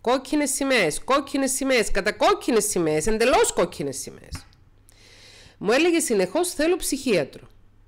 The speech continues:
Εγώ προσπαθούσα μέσω των βίντεο σου να βρω δωρεάν υπηρεσίες. Συγγνώμη, άνθρωπος ο οποίος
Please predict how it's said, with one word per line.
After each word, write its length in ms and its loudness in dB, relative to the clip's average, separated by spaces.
Εγώ 300 0
προσπαθούσα 580 -4
μέσω 220 -2
των 160 -2
βίντεο 300 -4
σου 120 -6
να 120 -2
βρω 180 -2
δωρεάν 300 0
υπηρεσίες. 600 -4
Συγγνώμη, 720 -2
άνθρωπος 460 -4
ο 20 -2
οποίος 520 0